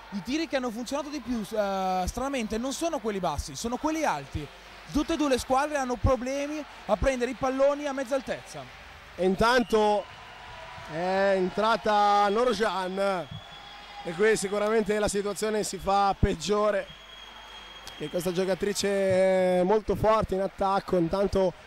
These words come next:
Speaker 2: Fergnani per Castelli, c'è stato un cambio di pannelli per, eh, le nostre ali sinistre. Di nuovo, già effettuato in precedenza.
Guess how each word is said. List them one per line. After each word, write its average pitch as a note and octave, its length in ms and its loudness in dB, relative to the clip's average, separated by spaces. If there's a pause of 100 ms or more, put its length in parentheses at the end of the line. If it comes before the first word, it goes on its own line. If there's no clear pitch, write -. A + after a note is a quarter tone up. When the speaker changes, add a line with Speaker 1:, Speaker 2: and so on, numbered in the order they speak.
(100)
Speaker 2:
Fergnani G#3 540 4
per G3 140 0
Castelli, G#3 540 0
c'è E3+ 120 -6
stato F#3+ 220 -4
un E3 60 -4
cambio G3+ 480 2 (2000)
di F#3 600 2
pannelli G3+ 520 2
per, G3 280 -4
eh, F3 420 -4
le E3 120 -4
nostre F#3 320 -2
ali F#3+ 120 0
sinistre. E3+ 680 2 (1300)
Di F3+ 160 -2
nuovo, D#3+ 540 2
già F3+ 140 0
effettuato F3 440 0
in E3 220 2
precedenza. E3 680 -6